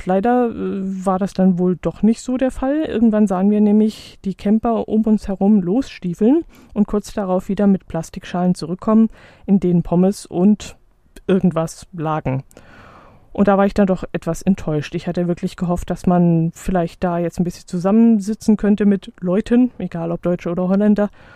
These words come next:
und, äh, mal so ein bisschen ein, ja, eine Hochstube haben könnte. Also beschlossen wir ebenfalls nur etwas zu holen, nämlich eine große, eher mittelprächtige Pommes und eine Frikandel.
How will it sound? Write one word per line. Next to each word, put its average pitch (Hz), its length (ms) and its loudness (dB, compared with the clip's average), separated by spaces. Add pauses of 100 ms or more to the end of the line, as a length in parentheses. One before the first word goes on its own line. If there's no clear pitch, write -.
(380)
und, 180 500 0
äh, 180 240 -2 (140)
mal 190 160 0
so 185 100 -4
ein 175 140 0
bisschen 185 340 2
ein, 175 540 0 (100)
ja, 208 220 -2 (320)
eine 247 100 4
Hochstube 170 540 -2
haben 160 200 -4
könnte. 156 320 -8 (1800)
Also 233 220 0
beschlossen 240 380 2
wir 226 160 -2
ebenfalls 240 400 0
nur 226 180 2
etwas - 340 -8
zu 170 220 -8
holen, 202 480 2
nämlich 214 320 2
eine 190 160 2
große, 208 480 -2 (460)
eher 254 380 2
mittelprächtige 214 760 0
Pommes 208 520 -2 (260)
und 214 440 2
eine 185 300 2
Frikandel. 170 800 -4